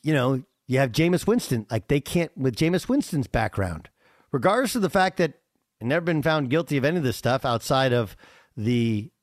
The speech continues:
whatever inappropriate thing happened in a Uber ride in Phoenix. Outside of that, again, like, under the eyes of the court of law, like, he's never been found guilty of anything going back to college outside of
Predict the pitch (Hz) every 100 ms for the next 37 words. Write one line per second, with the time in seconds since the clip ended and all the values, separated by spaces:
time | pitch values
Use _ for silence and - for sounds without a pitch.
0 | _ 107 143 131 131 135 - 143 131 127
1 | 135 127 117 127 131 117 107 95 80 _
2 | 160 160 139 107 101 101 95 - - _
3 | 143 117 - 208 127 - - - _ -
4 | 190 - 170 151 190 175 165 240 151 131
5 | 127 - _ _ - - 123 - - -
6 | 151 180 170 143 131 _ 156 196 202 190
7 | 147 - 160 156 131 123 - 185 180 143
8 | 127 127 185 139 123 123 110 - - _
9 | - 196 170 180 151 156 151 139 123 160
10 | 151 127 104 123 208 220 143 113 104 117
11 | 110 113 - - 156 139 131 139 - 143
12 | 113